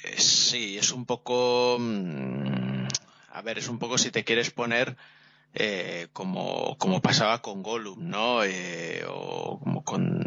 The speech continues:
no sé. Eh, sí, es cierto que es un poco la historia de Indiana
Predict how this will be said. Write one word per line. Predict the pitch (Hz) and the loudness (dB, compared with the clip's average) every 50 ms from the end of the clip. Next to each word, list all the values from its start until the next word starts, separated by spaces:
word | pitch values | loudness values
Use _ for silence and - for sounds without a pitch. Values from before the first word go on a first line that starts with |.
| - - | 0 0
no | - - | 2 4
sé. | - - 110 107 95 - - - - - - - - - - - - - _ - - | 4 4 4 2 0 -4 -10 -16 -18 -14 -12 -12 -12 -12 -16 -18 -20 -20 _ -8 -4
Eh, | - 104 104 101 98 95 | -2 0 0 2 2 2
sí, | - - 120 113 110 107 | 2 2 2 2 0 0
es | 107 107 | -2 -2
cierto | - 117 120 123 120 - - 135 131 120 | 0 2 2 2 2 0 -4 -4 -4 0
que | - 127 120 117 | 2 2 2 2
es | - - - | 2 0 -2
un | 123 120 110 | -4 -6 -6
poco | - 117 - 131 | -6 -4 0 2
la | 123 117 | 2 2
historia | 113 - - 120 117 120 117 | 2 0 -2 0 2 2 2
de | 117 110 | 2 0
Indiana | 107 104 107 110 107 104 | -2 -2 -2 -2 -2 -4